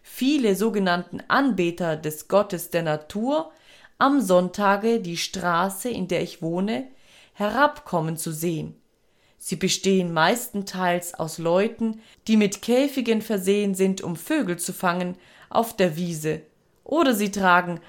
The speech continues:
Angelruten, um zu fischen. Eine andere sehr ehrenwerte Brüderschaft der Art begibt sich nach den Kegelbahnen und den Schenken und bringt den Tag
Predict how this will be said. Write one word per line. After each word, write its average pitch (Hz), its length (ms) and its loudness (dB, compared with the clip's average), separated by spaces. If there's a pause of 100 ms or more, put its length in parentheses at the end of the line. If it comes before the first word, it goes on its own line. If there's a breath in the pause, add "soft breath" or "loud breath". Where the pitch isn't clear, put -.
(100)
Angelruten, 226 760 2
um 185 140 0
zu - 140 -6
fischen. 160 540 -4 (1160)
Eine 190 320 6
andere 220 460 4
sehr 220 280 2
ehrenwerte 208 600 4
Brüderschaft 196 760 2 (180)
der 185 260 6
Art 196 380 4 (400 loud breath)
begibt 214 340 0
sich 214 300 -2
nach 185 320 2
den 202 200 0
Kegelbahnen 175 840 0 (280 loud breath)
und 180 220 -2
den 175 140 -2
Schenken 196 720 -2 (100)
und - 260 -6
bringt 190 280 0
den 175 160 -2
Tag 185 420 0